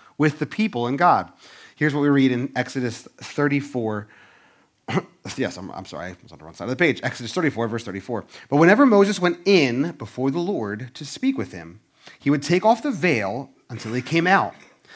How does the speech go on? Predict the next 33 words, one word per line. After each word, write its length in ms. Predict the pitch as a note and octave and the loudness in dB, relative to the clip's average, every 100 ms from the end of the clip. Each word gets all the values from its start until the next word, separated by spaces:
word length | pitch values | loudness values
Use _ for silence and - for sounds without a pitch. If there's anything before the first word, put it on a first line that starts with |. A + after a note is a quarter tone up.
| - - | -20 -10
And 100 | G#2 | -4
whenever 260 | G#2+ A#2+ | -2 0
he 140 | D#3 G3 | 0 0
came 260 | G3+ A#3 | 0 2
out 180 | A3+ F#3 | 4 2
and 100 | E3+ | 0
spoke 240 | - D3 | -2 -2
to 60 | C#3+ | -2
the 60 | E3+ | -4
sons 200 | F3+ F3 | -4 -4
of 100 | E3 | -6
Israel, 600 | A#3+ G3 C#3 A2+ B2 - _ | -6 -2 -2 -2 -4 -10 _
what 240 | - C3+ - | 0 2 2
he 120 | E3+ | 0
had 160 | F3 D#3 | 0 0
been 160 | F3 | -2
commanded, 560 | F3 F#3 F#3+ D#3+ A2 G#2 | 0 -2 0 0 -2 -6
the 80 | A2+ | -6
sons 240 | A#2 A#2+ | -6 -6
of 100 | A2+ | -6
Israel 420 | - F3+ C#3+ A#2+ | -2 -2 0 -4
would 160 | A2+ A#2 | -4 -6
see 300 | - - D#3+ | -8 -2 0
the 120 | F3 | 0
face 360 | F#3 E3 E3 E3 | 0 2 2 0
of 100 | D3+ | 0
Moses, 640 | D#3+ E3 A#2 E2+ - - _ _ | 2 2 0 -8 -14 -20 _ _
that 80 | A2+ | -14
the 60 | G#2+ | -10
skin 580 | - - F3 G3 G3+ G#3 | -10 4 6 8 4 2
of 240 | - C#3+ | 0 2
Moses' 600 | C#3 D#3 E3+ E3+ F3+ E3+ | 4 4 2 -2 -4 -6
face 500 | - D#3 C#3 C3+ - | -4 0 2 0 -6